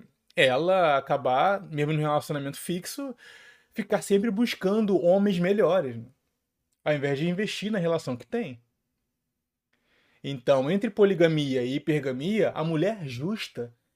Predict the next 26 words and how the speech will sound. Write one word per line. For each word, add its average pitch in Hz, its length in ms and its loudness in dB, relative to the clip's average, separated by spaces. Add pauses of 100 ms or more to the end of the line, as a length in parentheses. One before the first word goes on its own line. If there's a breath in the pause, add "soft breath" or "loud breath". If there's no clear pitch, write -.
(200)
é 151 80 2
a 165 60 4
mulher 170 280 4
que 190 120 -6
possui 185 360 -2
essa 180 200 0
disciplina 214 680 -4
de 165 120 -4
usar 160 280 2
a 190 60 4
razão 214 720 -2 (880)
para 165 160 4
subjugar 190 720 4
esses 196 220 0
instintos, 208 500 -2
assim 180 100 -4
como 180 200 -2
nós, 147 340 0
homens, 139 520 -4 (600)
na, 123 420 -4
nessa 131 260 -8
comunidade 127 540 -2
aqui, 180 260 -6
usamos 170 380 0
a 196 80 6
razão 202 600 0